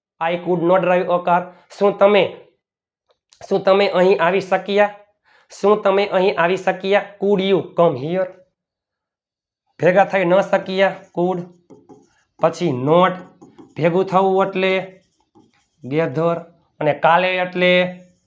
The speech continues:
yesterday. ચાલો, પ્રશ્નાર્થ વાક્યમાં સહાયકારો ક્રિ-, એટલે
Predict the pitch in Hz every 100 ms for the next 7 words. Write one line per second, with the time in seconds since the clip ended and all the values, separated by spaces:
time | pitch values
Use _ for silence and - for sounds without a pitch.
0 | _ _ - 120 139 147 - - 143 143
1 | 143 143 139 - _ _ _ _ _ _
2 | _ _ _ _ _ _ _ _ _ -
3 | _ _ _ _ _ _ _ _ _ _
4 | _ _ - 170 120 - _ _ _ _
5 | _ _ _ - 180 202 214 202 208 208
6 | 202 - 196 202 208 208 208 196 170 175